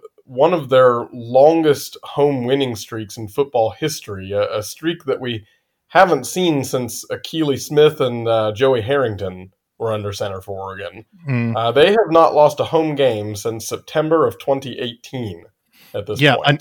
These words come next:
Speaker 2: another bizarre loss to Stanford. I
Speaker 1: Yeah.
Speaker 2: don't know what it is about those guys.
Speaker 1: Yeah,
Speaker 2: Uh,
Speaker 1: exactly. And, you know,
Speaker 2: Da-,
Speaker 1: if you,
Speaker 2: David
Speaker 1: you
Speaker 2: Shaw and his
Speaker 1: think
Speaker 2: bizarre
Speaker 1: about the
Speaker 2: shit
Speaker 1: craziness
Speaker 2: eating
Speaker 1: of that one,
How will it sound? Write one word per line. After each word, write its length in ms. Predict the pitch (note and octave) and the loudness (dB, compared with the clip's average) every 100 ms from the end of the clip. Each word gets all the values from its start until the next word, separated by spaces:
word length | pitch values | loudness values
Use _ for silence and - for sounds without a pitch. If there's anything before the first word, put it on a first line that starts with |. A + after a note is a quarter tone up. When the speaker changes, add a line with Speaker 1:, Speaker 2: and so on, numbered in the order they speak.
| - | -2
Speaker 2:
another 300 | C3+ D#3+ C#3+ | 4 6 6
bizarre 540 | G#2+ A#2+ G#2+ A#2 A2 G#2 | 2 -2 0 2 2 0
loss 380 | G#2 G2+ - | -4 -6 -8
to 80 | - | -8
Stanford. 600 | - - G#2 G#2 G#2+ G2+ | -8 -6 -10 -10 -8 -6
I 40 | D3 | 2
Speaker 1:
Yeah. 60 | |
Speaker 2:
don't 320 | C#3+ A2+ E3+ | 2 2 0
know 140 | D3 C3+ | -2 0
what 100 | A2+ | 0
it 100 | A#2 | 0
is 120 | G#2+ | -2
about 180 | G2+ G2 | -6 -10
those 160 | F#2+ | -10
guys. 280 | G2 G2+ G2 | -10 -10 -2
Speaker 1:
Yeah, 180 | C#3+ E3+ | 6 6
Speaker 2:
Uh, 80 | B2+ | 6
Speaker 1:
exactly. 500 | A#2+ D#3+ D#3 A2 A2 | 6 6 6 0 -2
And, 100 | B2+ | 0
you 120 | C#3 | 4
know, 120 | C#3 | 6
Speaker 2:
Da-, 80 | C3+ | 6
Speaker 1:
if 80 | C3+ | 4
you, 160 | C3+ C#3 | 0 6
Speaker 2:
David 260 | F#3 F3+ | 8 6
Speaker 1:
you 60 | C3 | 2
Speaker 2:
Shaw 280 | - C#3+ C#3 | 4 6 8
and 100 | B2+ | 6
his 100 | G#2+ | 4
Speaker 1:
think 100 | A2 | -2
Speaker 2:
bizarre 240 | A2 B2 | 2 8
Speaker 1:
about 160 | D#3+ - | 8 6
the 60 | |
Speaker 2:
shit 120 | - B2+ | 4 6
Speaker 1:
craziness 220 | - - | 6 4
Speaker 2:
eating 300 | D#3 C#3 A2 | 4 4 2
Speaker 1:
of 80 | A#2 | 6
that 260 | E3 C#3 A#2 | 6 6 0
one, 600 | A2 A2 A2 A2+ A2 | -4 -4 -6 -10 -10